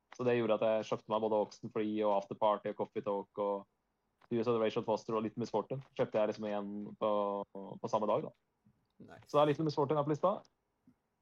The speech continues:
Speaker 1: Og så er det selvfølgelig det, det åpen verdensspillet som jeg ikke rakk å spille noe særlig i fjor, fordi det kom ut i desember, og da drev jeg vel med noe annet. Eh, i hvert fall så Immortals, Phoenix Rising, det spillet som tidligere het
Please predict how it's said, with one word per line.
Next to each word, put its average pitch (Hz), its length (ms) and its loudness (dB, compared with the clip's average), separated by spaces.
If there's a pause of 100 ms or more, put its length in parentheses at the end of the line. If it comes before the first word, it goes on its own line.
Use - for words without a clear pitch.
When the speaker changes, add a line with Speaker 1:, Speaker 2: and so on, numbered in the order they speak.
(120)
Speaker 1:
Og 135 60 -2
så 151 100 4
er 139 100 8
det 135 60 0
selvfølgelig 139 320 0
det, 127 460 4
det 127 80 4
åpen 123 160 0
verdensspillet 117 340 0
som 123 100 -8
jeg 139 100 -10
ikke - 200 -2
rakk - 160 0
å 127 80 -8
spille 107 240 0
noe 101 100 -2
særlig 110 220 0
i 135 60 0
fjor, 175 120 -4
fordi 139 140 0
det 120 80 -8
kom 110 160 0
ut 104 80 -6
i 113 100 -6
desember, 110 420 -2
og 117 520 2 (920)
da 104 600 6
drev 101 160 4
jeg 101 80 0
vel 107 120 0
med 113 100 -4
noe 107 160 2
annet. - 140 -12 (220)
Eh, 117 760 -6
i 113 40 -4
hvert 113 120 -2
fall 120 100 0
så 117 200 0
Immortals, 117 460 -4
Phoenix 120 240 -2
Rising, 117 300 0
det 135 100 -2
spillet 113 240 -4
som 113 80 -8
tidligere 107 400 -2
het - 80 -20